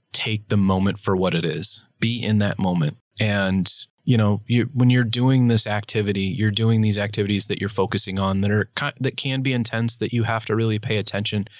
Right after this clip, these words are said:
to stay safe, that just be in the moment and let, you know, compared to the power of, of nature, like, your problems aren't that big.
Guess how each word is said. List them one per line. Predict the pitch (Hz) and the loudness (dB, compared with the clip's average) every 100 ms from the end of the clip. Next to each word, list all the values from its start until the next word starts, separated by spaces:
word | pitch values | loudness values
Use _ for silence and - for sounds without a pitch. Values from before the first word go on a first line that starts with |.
| - - | -20 -14
to | - | -8
stay | - 110 98 | -6 -4 -4
safe, | - 113 101 98 - _ _ _ _ - | -4 0 0 -2 -8 _ _ _ _ -8
that | 135 117 - | -4 -4 -6
just | - 143 - | -6 -6 -4
be | 117 | 0
in | 143 | 2
the | 139 | 2
moment | 98 104 120 80 _ _ | 2 2 2 -2 _ _
and | 110 104 101 98 98 - - - _ | -2 2 2 2 -2 -8 -20 -20 _
let, | 113 113 113 - _ | 2 2 2 -4 _
you | - | -2
know, | 139 113 110 | 0 0 0
compared | 127 117 110 123 143 131 | -2 0 2 2 2 0
to | - 131 127 | 0 2 2
the | 110 | 0
power | - 110 117 | -2 0 2
of, | 117 104 - - _ - | 2 0 -4 -8 _ -6
of | 95 | -2
nature, | 104 110 - 143 | 0 0 0 0
like, | 123 113 120 | 2 0 0
your | 127 | -2
problems | - 117 135 120 | 0 0 2 0
aren't | 117 113 | -2 -2
that | 101 | -4
big. | - 78 - | -6 -8 -8